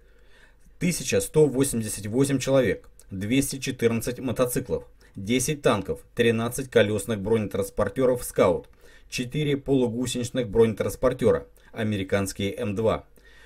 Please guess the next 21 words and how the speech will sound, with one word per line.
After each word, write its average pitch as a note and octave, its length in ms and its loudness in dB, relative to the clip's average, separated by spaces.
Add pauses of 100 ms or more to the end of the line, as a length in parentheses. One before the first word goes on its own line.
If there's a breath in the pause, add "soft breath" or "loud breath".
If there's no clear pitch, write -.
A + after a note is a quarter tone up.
(160 loud breath)
один C3+ 480 -2 (180)
гусеничный B2 680 -2
бронетранспортер, A2+ 1080 2
английский A2 680 -4
«Универсал», G#2+ 640 0 (340 soft breath)
три D#3+ 240 -2
бронеавтомобиля B2 1000 0
Б G2+ 300 0
А C3 100 -6
шестьдесят G#2+ 380 -4
четыре, B2 440 -6 (320 soft breath)
восемь C3+ 460 -2
сорока G#2 380 0
пяти C3 360 -2
миллиметровых C3 800 2 (240 soft breath)
и C#3+ 120 -8
четыре C3+ 600 -2
семидесяти A2+ 540 -6
шести C#3 420 -8
миллиметровые G#2 580 -2
пушки, - 460 -6